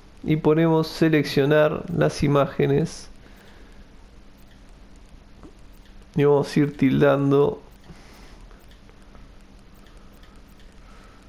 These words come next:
todas las que corresponden a los equipos de Inglaterra, ¿sí?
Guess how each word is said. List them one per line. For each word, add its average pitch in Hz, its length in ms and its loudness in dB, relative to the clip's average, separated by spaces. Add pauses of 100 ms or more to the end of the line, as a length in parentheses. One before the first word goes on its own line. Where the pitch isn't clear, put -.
(1300)
todas - 200 0
las - 100 0
que 127 100 -2
corresponden 139 1120 -2 (1600)
a 123 100 0
los 120 240 -2
equipos 131 560 0
de 127 80 2
Inglaterra, - 800 -2 (240)
¿sí? 151 240 -2